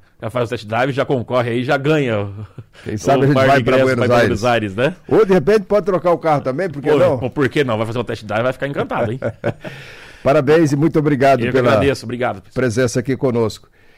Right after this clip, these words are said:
Speaker 2: Tá aí o Rodolfo Batalini Castro, tá lá na correria com o feirão em andamento, mas abriu um espaçozinho na agenda pra vir conversar conosco e falar dessas três marcas, Hyundai,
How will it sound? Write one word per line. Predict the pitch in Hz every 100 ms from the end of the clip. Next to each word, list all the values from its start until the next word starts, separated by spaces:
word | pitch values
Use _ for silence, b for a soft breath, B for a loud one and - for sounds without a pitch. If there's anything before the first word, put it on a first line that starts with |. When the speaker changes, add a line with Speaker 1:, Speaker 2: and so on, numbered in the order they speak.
| b b -
Speaker 2:
Tá | 131
aí | 120 113
o | 110
Rodolfo | 131 117 123 113
Batalini | 110 113 120 113 113 113
Castro, | 135 143 143 - 131
tá | -
lá | 110 120
na | 117
correria | - 120 104 117 131 156 143
com | - 135 120 95 b b -
o | 117
feirão | - 120 113 117 117
em |
andamento, | 117 117 117 120 131 123
mas | 131 127 113 - b b b b
abriu | - 110 123 123
um |
espaçozinho | 110 120 110 120 101 120
na | 117
agenda | 104 101 120 113
pra | 117
vir | 107 117
conversar | - 113 107 92 110
conosco | 117 104 127 123 - 131
e |
falar | 131 107 110 110
dessas | 98 104 - 101 -
três | 110 101 82
marcas, | 117 127 - 123 107 -
Hyundai, | 107 101 95 113 117 104